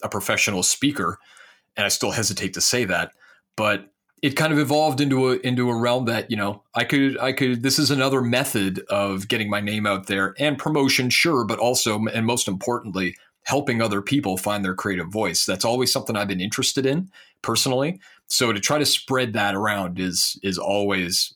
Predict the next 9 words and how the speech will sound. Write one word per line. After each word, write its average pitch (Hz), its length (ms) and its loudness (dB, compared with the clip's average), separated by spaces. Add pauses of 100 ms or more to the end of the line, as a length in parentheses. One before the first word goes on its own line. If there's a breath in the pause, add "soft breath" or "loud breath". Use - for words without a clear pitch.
always 95 300 -2
a 80 40 -6
priority. 92 640 -4
So 87 380 -2 (400 loud breath)
after 165 320 2
I 156 60 2
did 131 340 2
one 123 340 0
talk, 110 520 -2